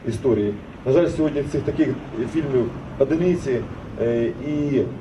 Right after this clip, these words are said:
взагалі от, е, на такий культмасовий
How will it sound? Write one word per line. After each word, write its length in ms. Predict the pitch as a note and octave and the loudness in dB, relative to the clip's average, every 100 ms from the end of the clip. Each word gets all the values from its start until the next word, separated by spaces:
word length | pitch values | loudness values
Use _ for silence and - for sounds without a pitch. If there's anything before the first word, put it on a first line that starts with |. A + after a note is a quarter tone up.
| - G#2 | -8 0
взагалі 460 | C3 D#3 E3+ C#3 | 4 4 2 2
от, 360 | - G#2 F2 G2 | 0 -2 -2 2
е, 200 | G#2 G#2 | 4 4
на 300 | A#2+ A2+ G#2+ | 4 4 2
такий 360 | G#2+ - A#2 G#2+ - - | -4 -4 -4 -4 -8 -10
культмасовий 640 | B2+ D3 C#3 C#3+ B2 | 0 4 4 4 2